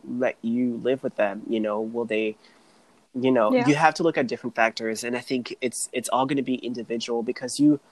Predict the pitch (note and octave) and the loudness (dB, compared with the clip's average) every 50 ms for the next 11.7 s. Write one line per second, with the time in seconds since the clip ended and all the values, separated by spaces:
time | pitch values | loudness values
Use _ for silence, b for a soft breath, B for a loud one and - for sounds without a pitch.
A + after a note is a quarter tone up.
0 | b b b b b b - D3+ D#3+ D#3 D3 D3 D3+ D#3 D3+ E3+ D#3+ C3 C#3 C#3 | b b b b b b 2 4 6 6 6 6 4 4 2 0 0 2 2 2
1 | D3 E3+ F3 C#3+ A#2+ A#2+ C#3 E3+ - E3 C#3 A#2+ A#2 A#2 - C3 B2+ B2 A#2+ A2+ | 4 4 2 2 4 2 2 2 0 -2 -2 -2 -2 -4 -6 -6 -4 -4 -4 -4
2 | _ - C3+ C#3 C#3 C3 C3 C3 - - B2 A#2 - B2+ B2+ C3 B2+ A#2+ A#2 - | _ -2 0 0 0 0 -2 -4 -6 -8 -10 -8 -6 -6 -4 -4 -4 -4 -4 -4
3 | - B2+ A#2 A2+ - _ _ - C3 A#2 B2 A#2+ B2 - - A#2+ A#2+ A#2 _ - | -2 -2 -2 -2 -4 _ _ -6 -6 -2 -2 -2 -2 -2 -4 -8 -10 -10 _ -14
4 | - - A#2 A#2 A#2 A2+ - A2+ A2 A2 - - A2 A2 A2 A2 A2 A#2 A2+ A2+ | -14 -12 -10 -10 -10 -8 -4 -4 -4 -4 -2 -2 0 0 0 -2 -4 -6 -4 -2
5 | A2+ G#2+ G2+ G2+ - - - b b b b b b b - B2 B2 B2+ B2+ B2 | -2 -2 -2 -4 -6 -12 -18 b b b b b b b -2 2 2 2 2 0
6 | - - - - - - C3 B2 A#2+ A#2 A#2 A#2 A2+ A#2 A#2 A#2 A#2 A#2 A#2 A2+ | -2 -8 -14 -14 -12 -6 -4 -2 -2 0 0 -2 -2 -2 -4 -4 -2 -2 -2 -2
7 | A2+ - - - - A#2+ B2 B2 A#2 G#2+ G#2 G#2 G#2 G#2 G#2 - - B2 A#2+ A2 | -4 -6 -8 -10 -8 -6 -4 -2 -2 -2 0 0 -2 -2 -4 -6 -6 -4 -2 0
8 | G#2 G#2 G#2 - - _ _ _ _ _ _ _ _ _ _ _ - - _ _ | 0 -2 -4 -6 -14 _ _ _ _ _ _ _ _ _ _ _ -20 -20 _ _
9 | _ _ - - A#2+ A2+ A#2 A#2 A#2 A#2+ B2 A#2 A#2 - G#2+ A2+ A#2 A#2 - - | _ _ -10 -4 -2 0 0 0 0 0 0 0 2 4 4 4 4 2 0 0
10 | A2+ A2 A#2 A2 - - G#2+ G#2+ G#2+ G#2+ G#2 - - G#2 G#2 A2 - - A#2 A#2 | 0 0 0 0 -2 -2 -2 0 0 -2 -2 -4 -4 -6 -6 -2 0 2 2 2
11 | A2+ - - A2+ A2 A2 G#2+ G#2+ - - A2 A2 A2+ A2 | 2 0 -2 0 0 2 2 0 0 -2 -2 -2 -2 -4